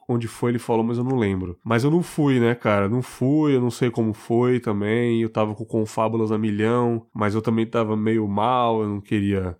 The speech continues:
ir em evento nenhum. E nesse de dois mil e dezenove eu também não iria, por vários motivos também. Eu continuo meio bad vibes de cabeça, mas tem muito a ver com a minha falta de humildade também, pode ser, confesso que não é estrelismo, é diferente, né,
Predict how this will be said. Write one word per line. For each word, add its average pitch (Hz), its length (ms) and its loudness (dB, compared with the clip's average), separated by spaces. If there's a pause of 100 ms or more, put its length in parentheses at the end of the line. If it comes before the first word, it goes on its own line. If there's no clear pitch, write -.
ir 110 80 -8
em 98 100 -2
evento 98 320 -2
nenhum. 131 400 0 (140)
E 190 100 0
nesse 175 320 -2
de 135 100 -2
dois 127 160 0
mil 135 120 0
e 139 40 2
dezenove 123 420 0
eu 135 40 -4
também 139 260 -2
não 160 240 0
iria, 143 480 0
por 120 140 -2
vários 131 260 0
motivos 151 380 -2
também. 131 800 0 (280)
Eu 107 200 -4
continuo 135 560 0
meio 127 260 2
bad 113 520 -4
vibes 110 480 0
de 107 60 -8
cabeça, 123 600 0
mas 117 240 2
tem 131 140 -2
muito 135 240 0
a 123 40 2
ver 117 160 -2
com 123 100 -2
a - 20 0
minha 95 800 -2
falta 110 400 -2
de 98 640 -6
humildade 104 640 -2
também, 107 340 -4
pode 113 260 -6
ser, 120 380 0
confesso 110 600 0
que - 280 -10
não 120 120 -4
é 135 40 2
estrelismo, 127 680 0
é 101 40 0
diferente, 113 760 -2
né, 87 120 -14